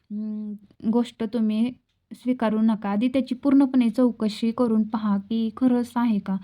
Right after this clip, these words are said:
आणि शक्यतो शक्य असल्यास जर तुम्हाला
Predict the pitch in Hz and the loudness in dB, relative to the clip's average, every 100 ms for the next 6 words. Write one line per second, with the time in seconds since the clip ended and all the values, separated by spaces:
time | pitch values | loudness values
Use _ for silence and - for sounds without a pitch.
0 | - - _ 214 233 285 247 277 269 277 | -10 -20 _ -14 -12 -12 -6 -2 0 2
1 | 285 277 - _ - 262 269 262 254 220 | 0 0 -8 _ -8 -6 -4 -6 -6 -8
2 | 214 233 233 240 226 214 214 214 | -6 -6 -4 -4 -4 -6 -10 -10